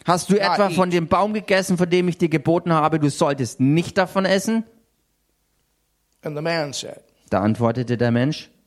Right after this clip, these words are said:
Speaker 2: it was the woman,
Speaker 1: es war die Frau,
Speaker 2: that woman.
Speaker 1: diese Frau da.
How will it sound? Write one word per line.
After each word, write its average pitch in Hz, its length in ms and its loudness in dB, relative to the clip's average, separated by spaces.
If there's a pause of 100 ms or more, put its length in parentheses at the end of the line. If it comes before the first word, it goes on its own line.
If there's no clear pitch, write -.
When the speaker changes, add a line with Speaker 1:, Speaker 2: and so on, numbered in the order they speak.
(180)
Speaker 2:
it - 60 -20
was 107 100 -20
the 117 100 -12
woman, 117 380 -10 (280)
Speaker 1:
es 92 140 -8
war 98 100 2
die 95 100 -2
Frau, 98 420 0
Speaker 2:
that 110 320 -12
woman. 104 340 -20 (180)
Speaker 1:
diese 139 360 2
Frau 107 260 2
da. 87 220 0